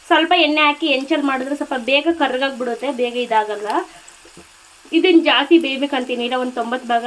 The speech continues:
ಆದ್ರೆ ಸಾಕು, ಚೆನ್ನಾಗಿರುತ್ತೆ. ಹಸಿದೇ ತಿಂತೀವಂತೆ, ಈ ಥರ ಮಾಡಿದ್ರೆ ಇನ್ನೂ ಸೂಪರ್ ಆಗಿರುತ್ತೆ ಅಂತ. ಏನ್ ಜನ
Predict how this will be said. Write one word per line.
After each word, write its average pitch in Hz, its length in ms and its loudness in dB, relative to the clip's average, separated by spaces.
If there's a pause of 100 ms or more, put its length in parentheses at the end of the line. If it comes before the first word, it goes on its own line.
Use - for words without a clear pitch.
ಆದ್ರೆ 233 260 -4
ಸಾಕು, 247 480 -6 (760)
ಚೆನ್ನಾಗಿರುತ್ತೆ. 240 640 -4
ಹಸಿದೇ 302 480 0
ತಿಂತೀವಂತೆ, 254 680 -4
ಈ 240 80 -6
ಥರ 254 180 -8
ಮಾಡಿದ್ರೆ 226 340 -6
ಇನ್ನೂ 226 180 -8
ಸೂಪರ್ 220 340 -10
ಆಗಿರುತ್ತೆ 214 400 -8
ಅಂತ. 208 200 -12 (460)
ಏನ್ 349 240 2
ಜನ 359 140 4